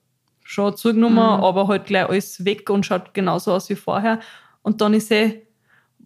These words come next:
Speaker 1: "Boah, ja, wie kannst du die so sagen, du machst uns alle ein schlechtes Gewissen?" Na ja, hallo, die
Speaker 2: Mhm.
Speaker 1: Frau hat jetzt diesen Körper. Ich mein,
Speaker 2: Mhm.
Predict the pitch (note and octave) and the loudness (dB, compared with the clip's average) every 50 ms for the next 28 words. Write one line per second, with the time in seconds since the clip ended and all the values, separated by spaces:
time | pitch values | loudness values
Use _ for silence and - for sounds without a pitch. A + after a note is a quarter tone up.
0 | _ - G3+ F3 F3 E3+ E3+ A#3+ - B3 A#3+ G#3+ A3+ A3 - A3 A#3 A3 A3 - | _ -14 -10 -10 -8 -10 -10 -6 -2 -2 -2 -2 -2 -4 -2 -2 -2 -2 -2 -6
1 | A#3 A3 A#3 A3+ - A#3+ A#3+ - - - - - - A3 A3 A#3 A3 G#3+ G3+ G#3+ | -8 -8 -8 -6 -8 -8 -8 -8 -6 -4 -2 0 0 0 0 0 0 0 0 -2
2 | - - A3+ A3 A3+ - G3+ G#3 G#3 G#3 - - G3+ F3+ G3+ - - - - A3 | -4 -4 -6 -4 -4 -2 -2 -2 -2 -2 -4 -4 -4 -4 -4 -6 -8 -8 -4 -4
3 | A3+ A3 - G3 F#3 F#3 F#3 G3+ G3+ G3+ G3+ F#3+ F#3+ G#3 G3+ G3+ A3+ A#3+ A3+ - | -4 -2 -2 0 2 2 2 2 2 0 0 2 2 2 2 2 2 0 -2 -4
4 | - F#3+ F#3 G3 G3 G3 G#3 A#3 C4 C#4 A3+ A3+ G3+ G3 G3+ G3 F3+ E3+ F3+ G3+ | -4 -2 -2 0 0 0 0 0 -2 -2 -2 -2 -2 -2 -2 -2 -2 -2 -2 -2
5 | G3+ - G3+ G3 G3 A#3 C#4 C4 - - - C#4 C#4 C#4+ D4+ D4+ - C4+ D4+ D4+ | -2 -2 -4 -2 -2 -4 -6 -6 -8 -8 -6 -6 -2 -2 -2 -2 0 0 -2 0
6 | - A3+ G3 F#3+ G3+ G3 G3+ G3+ G3+ G3+ G#3 A3 | 0 0 0 0 0 -2 -2 -2 -4 -6 -8 -8